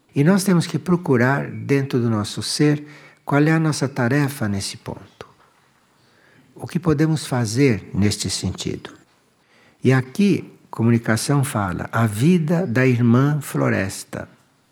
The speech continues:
com suas árvores, seu humus, suas espécies animais, e a madeira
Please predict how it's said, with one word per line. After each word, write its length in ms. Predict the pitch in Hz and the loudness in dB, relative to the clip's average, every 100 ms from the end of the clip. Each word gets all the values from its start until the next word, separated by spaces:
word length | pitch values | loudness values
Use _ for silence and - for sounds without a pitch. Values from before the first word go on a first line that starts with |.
| _ | _
com 160 | - 120 | 0 0
suas 440 | - 151 131 110 | 2 2 4 2
árvores, 880 | 117 120 110 101 90 92 - - - _ | 2 2 0 -4 -6 -8 -12 -14 -18 _
seu 300 | - - 117 | -12 -4 0
humus, 680 | 117 135 120 92 95 - - _ _ _ - | 2 2 2 0 -6 -12 -20 _ _ _ -14
suas 320 | - 127 113 | -2 -2 -2
espécies 600 | 120 - 135 131 127 120 | -6 -2 -2 -2 -4 -2
animais, 880 | 123 117 113 117 107 92 - - - _ _ _ - | 0 0 0 -2 -4 -10 -14 -16 -20 _ _ _ -2
e 120 | 123 | 2
a 80 | 147 | 4
madeira 800 | 151 131 107 147 151 123 87 | 4 2 4 4 4 2 -2